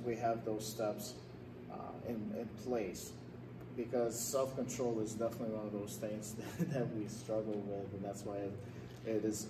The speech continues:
a spiritual fruit.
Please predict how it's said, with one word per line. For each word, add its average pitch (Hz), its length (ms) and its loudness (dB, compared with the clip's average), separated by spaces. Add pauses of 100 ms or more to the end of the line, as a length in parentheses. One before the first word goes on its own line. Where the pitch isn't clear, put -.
a - 60 -2
spiritual 110 960 2 (800)
fruit. 107 540 2